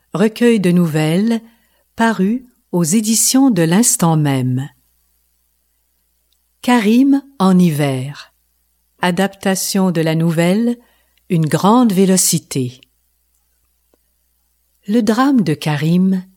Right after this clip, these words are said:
c'est le froid, la neige, l'hiver. Karim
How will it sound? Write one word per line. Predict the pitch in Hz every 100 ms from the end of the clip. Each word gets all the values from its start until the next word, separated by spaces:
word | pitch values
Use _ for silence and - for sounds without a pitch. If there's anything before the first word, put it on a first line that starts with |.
| _ _ _ -
c'est | - 196
le | 170
froid, | 131 - 143 135 131 123 _ _ _ _ -
la | 156 160
neige, | 151 151 143 131 127 143 - _ _ _ _ -
l'hiver. | 180 196 170 156 151 131 120 135 - _ _ _ _ _ _ _ _ _
Karim | - 247 233 269 269